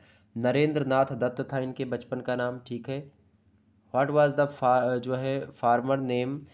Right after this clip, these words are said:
अ, of स्वामी विवेकानंद? तो नरेंद्र नाथ दत्त। आगे देखते तो बी करेक्ट आंसर होगा सोलहवें का। सत्रहवाँ प्रश्न आपसे है कि it's स्वामी विवेकानंद, अ, बर्थडे, यानी कि स्वामी विवेकानंद का जन्मदिन है। तो स्वामी विवेकानंद जी की बात की जाए तो इसका करेक्ट आंसर होगा ऑप्शन नंबर ए, बारह जनवरी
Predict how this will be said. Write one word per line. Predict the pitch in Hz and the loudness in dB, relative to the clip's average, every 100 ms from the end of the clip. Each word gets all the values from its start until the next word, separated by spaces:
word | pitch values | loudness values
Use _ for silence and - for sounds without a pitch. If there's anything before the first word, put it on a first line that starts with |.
| _ _ - | _ _ -4
अ, | 117 113 - 127 | 0 0 2 0
of | 139 | 0
स्वामी | - 123 123 135 | 0 2 2 -2
विवेकानंद? | 120 120 120 123 131 143 - | -2 -4 -2 -4 -4 -8 -6
तो | 135 | -4
नरेंद्र | 139 117 120 120 | -2 -2 -2 -4
नाथ | 113 | -6
दत्त। | 110 98 - _ _ _ _ _ _ _ | -6 -8 -8 _ _ _ _ _ _ _
आगे | 117 127 | -4 0
देखते | 139 139 - | -2 -4 -8
तो | 135 | -8
बी | 117 135 | -4 0
करेक्ट | 135 135 139 | 0 0 -4
आंसर | 131 127 | -4 -6
होगा | 135 | -6
सोलहवें | 131 127 123 131 | -6 -4 -4 -4
का। | 123 139 - _ _ | -8 -12 -12 _ _
सत्रहवाँ | - 131 - 143 151 | -6 -6 -2 2 2
प्रश्न | 147 143 | 0 0
आपसे | 139 131 135 | -2 0 -2
है | 143 143 | -2 -2
कि | 143 139 | -2 -4
it's | 143 | -4
स्वामी | - 127 131 139 | 0 0 2 0
विवेकानंद, | 127 127 139 131 135 139 | -2 -2 -2 0 -2 -2
अ, | 143 - - | -6 -8 -8
बर्थडे, | 117 113 104 123 117 117 | -6 -6 -4 -4 -2 -4
यानी | 98 110 127 139 | -4 -4 -2 -4
कि | 143 | -4
स्वामी | 139 131 | -4 -4
विवेकानंद | 131 131 131 131 131 | -4 -4 -4 -4 -4
का | 131 | -4
जन्मदिन | 123 123 120 135 135 | -2 -4 -2 -4 -4
है। | 131 151 _ _ _ _ | -8 -12 _ _ _ _
तो | 123 | -8
स्वामी | - 139 | 2 2
विवेकानंद | 147 143 143 143 143 | 4 4 4 2 2
जी | 135 | 0
की | 143 | 0
बात | 135 131 135 | 4 2 2
की | 135 | 0
जाए | 139 | 0
तो | 139 | 0
इसका | 135 | -4
करेक्ट | 135 131 135 | 0 0 0
आंसर | 135 131 | -2 -2
होगा | 131 131 | 0 2
ऑप्शन | 123 - 131 | 0 -2 -4
नंबर | 127 127 | -2 -2
ए, | 139 | -4
बारह | 127 117 120 | 0 2 2
जनवरी | 123 120 117 117 139 156 | 0 -4 -4 -4 -6 -8